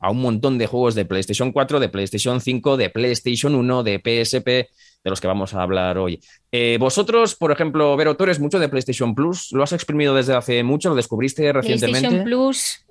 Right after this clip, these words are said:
Speaker 2: pues lo tengo, a ver, no recuerdo exactamente, dos mil,
Speaker 1: Bueno, pero hace
Speaker 2: dos mil trece,
Speaker 1: años.
Speaker 2: dos mil catorce.
Speaker 1: Bueno,
Speaker 2: Bueno,
Speaker 1: sí,
Speaker 2: desde
Speaker 1: sí,
Speaker 2: me,
Speaker 1: sí.
Speaker 2: desde que me compré la Play cuatro, que fue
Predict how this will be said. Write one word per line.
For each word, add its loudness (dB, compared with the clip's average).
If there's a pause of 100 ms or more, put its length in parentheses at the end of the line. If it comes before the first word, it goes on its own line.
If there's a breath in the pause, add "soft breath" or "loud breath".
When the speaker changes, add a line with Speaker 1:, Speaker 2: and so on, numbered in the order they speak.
Speaker 2:
pues -4
lo -4
tengo, 0 (760 soft breath)
a -8
ver, -6 (320)
no 0
recuerdo 2
exactamente, 0
dos -2
mil, 4 (1700 loud breath)
Speaker 1:
Bueno, -4
pero 6
hace 4
Speaker 2:
dos -
mil 6
trece, 2
Speaker 1:
años. -2
Speaker 2:
dos 4
mil 6
catorce. -2 (300)
Speaker 1:
Bueno, 0
Speaker 2:
Bueno, 4
Speaker 1:
sí, -6
Speaker 2:
desde 2
Speaker 1:
sí, 4
Speaker 2:
me, 2
Speaker 1:
sí. 2
Speaker 2:
desde 2
que 0
me 0
compré -2
la 0
Play -4
cuatro, -8 (400)
que -2
fue 2